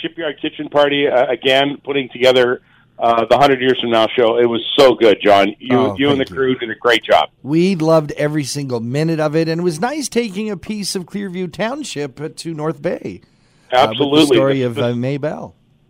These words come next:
Speaker 1: the story of Maybell is very special to us,
Speaker 2: Yeah.
Speaker 1: and, uh, you know, she's, uh, she, she's recognized, uh, every year when we, uh, honor Remembrance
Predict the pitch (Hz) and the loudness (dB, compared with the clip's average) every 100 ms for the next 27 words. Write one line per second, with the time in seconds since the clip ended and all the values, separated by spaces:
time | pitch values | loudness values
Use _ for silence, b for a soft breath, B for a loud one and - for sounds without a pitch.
0 | _ b _ 139 - 175 165 143 143 135 | _ b _ -6 4 6 6 6 4 4
1 | 135 131 123 113 120 131 123 139 123 120 | 4 6 4 2 0 0 2 0 0 -4
2 | - 113 127 - 123 113 104 104 104 - | -4 2 2 0 -8 -8 -6 -4 -4 -6
3 | _ _ _ - 123 127 - 139 135 123 | _ _ _ -12 -4 -2 0 0 2 -2
4 | - 135 120 113 - - - 151 131 147 | 2 6 6 4 -2 -6 -4 -4 2 2
5 | 147 147 135 131 127 - 143 127 131 123 | 2 -2 2 2 2 0 2 4 4 0
6 | 120 123 131 131 113 117 113 117 117 101 | -4 0 0 2 2 2 4 4 4 0
7 | _ _ _ - 131 139 131 127 127 143 | _ _ _ 0 2 4 2 0 2 2
8 | 151 156 | 4 2